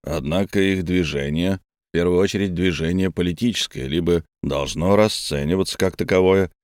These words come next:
заметил Херрик. «Да», согласился Крофтс, «с нашей точки зрения, но не с их».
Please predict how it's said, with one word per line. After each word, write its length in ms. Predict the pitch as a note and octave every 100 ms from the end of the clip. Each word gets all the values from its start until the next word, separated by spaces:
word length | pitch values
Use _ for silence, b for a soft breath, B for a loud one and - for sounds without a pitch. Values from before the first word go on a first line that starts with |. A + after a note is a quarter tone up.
| -
заметил 460 | F#2+ G2 G2 G#2
Херрик. 540 | G2 G#2 F#2+ G2+ - - _ _ _ _ _ _ _ _
«Да», 380 | - C#2+ G#2+ B2+
согласился 680 | A2+ A#2 A2 G#2+ G#2 F2+ F#2
Крофтс, 460 | - D2+ C#2 - - _ _ _ _ _ -
«с 80 | -
нашей 400 | C3 A#2 - D#2+
точки 300 | G2+ F2 G2
зрения, 440 | G2 F2+ C2 A#1+ - _ _ -
но 260 | G#2 G2 F#2
не 160 | G#2
с 140 | G#2 C#2+
их». 260 | C2+ -